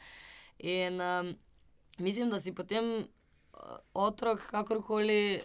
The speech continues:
nekako lahko res ustvari svoje mnenje, ne, ker že tako smo bili prej pred, pri volitvah. Jaz recimo, priznam, da imam mogoče kar ostro mnenje glede politike in tako dalje.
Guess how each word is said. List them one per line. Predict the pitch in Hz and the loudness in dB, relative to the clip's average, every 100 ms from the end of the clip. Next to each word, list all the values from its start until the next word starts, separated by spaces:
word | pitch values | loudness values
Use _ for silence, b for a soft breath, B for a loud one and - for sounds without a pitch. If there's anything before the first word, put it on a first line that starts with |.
| - | -8
nekako | - 170 185 196 196 | -8 -4 -4 -2 -2
lahko | - 208 202 185 | -2 0 0 2
res | 214 208 | 2 0
ustvari | 185 - 170 175 | -4 -2 0 0
svoje | - 160 | -4 -8
mnenje, | 160 160 160 | -6 -6 -6
ne, | 160 165 | -4 -4
ker | - 165 - 208 | -6 -10 -14 -18
že | - 165 165 | -10 -10 -8
tako | 185 185 | -10 -8
smo | 190 180 | -8 -8
bili | 185 | -8
prej | 185 190 190 | -2 -2 -2
pred, | 185 160 165 - - | -6 -8 -12 -14 -8
pri | 170 | -4
volitvah. | 165 175 208 240 214 B B B B B | -2 -4 -4 -6 -6 B B B B B
Jaz | 196 196 | -2 0
recimo, | 196 208 214 214 180 104 143 156 - - | -2 0 0 2 0 -6 -12 -12 -16 -14
priznam, | - 165 180 190 | -6 -2 2 2
da | 170 | 0
imam | 160 160 | 0 0
mogoče | 160 165 - 160 151 - | -2 -4 -2 -4 -6 -10
kar | - 185 - | -4 -4 -2
ostro | 165 165 - 165 156 - | -4 -4 -4 -4 -6 -8
mnenje | - 165 170 170 165 | -6 0 2 2 0
glede | 151 156 151 165 160 151 135 - 85 80 - | -2 -4 -2 -2 -2 -4 -8 -14 -18 -16 -18
politike | - 160 160 165 180 160 | -8 -4 -4 -6 -6 -6
in | 151 | -6
tako | 143 - | -8 -10
dalje. | 147 156 202 | -6 -2 0